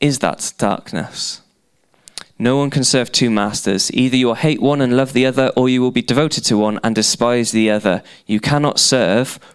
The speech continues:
both God and money. Therefore I tell you, do not worry about your life, or what you will eat, or what you will drink,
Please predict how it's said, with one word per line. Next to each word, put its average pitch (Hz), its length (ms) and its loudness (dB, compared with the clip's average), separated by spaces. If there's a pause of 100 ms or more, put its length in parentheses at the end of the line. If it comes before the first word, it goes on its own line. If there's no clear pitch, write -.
both 117 300 0
God 92 340 0 (260)
and 101 240 -2
money. 127 360 0 (1200)
Therefore 135 460 2
I - 20 2
tell 110 260 2
you, 95 240 0 (360)
do 131 120 2
not 151 160 0
worry 131 220 2
about 107 260 0
your 104 140 2
life, 90 440 -2 (240)
or 110 160 2
what 123 200 0
you 123 120 2
will 98 180 0
eat, 101 200 0
or 104 120 0
what 123 200 2
you 127 100 2
will 113 180 -2
drink, 78 360 -4